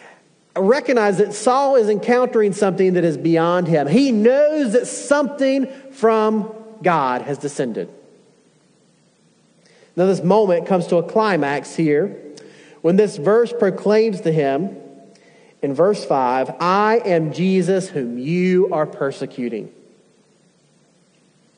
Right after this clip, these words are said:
Can you imagine being Saul in that moment? Can you imagine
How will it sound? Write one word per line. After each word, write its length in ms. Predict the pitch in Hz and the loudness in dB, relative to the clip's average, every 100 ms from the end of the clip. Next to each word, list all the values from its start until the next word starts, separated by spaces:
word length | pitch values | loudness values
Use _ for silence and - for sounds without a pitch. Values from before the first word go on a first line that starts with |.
| _ _ _ _ _ _ - | _ _ _ _ _ _ -6
Can 120 | 160 | 0
you 140 | 233 | 2
imagine 600 | 139 123 127 127 139 143 143 - - - _ _ - 123 | 2 -2 -4 -4 -4 -6 -8 -20 -20 -20 _ _ -18 -8
being 440 | 135 135 135 131 - _ _ | -6 -4 -6 -10 -20 _ _
Saul 340 | - 135 131 135 | -8 -4 -2 -2
in 60 | |
that 120 | 139 123 | -4 -6
moment? 320 | 135 139 - - - - _ _ _ _ _ _ _ _ _ _ _ _ _ _ _ _ _ _ - | -6 -6 -8 -16 -20 -20 _ _ _ _ _ _ _ _ _ _ _ _ _ _ _ _ _ _ 0
Can 180 | 214 | 2
you 160 | 254 254 | 4 4
imagine 600 | 185 165 180 165 139 123 | 2 2 2 0 -2 -6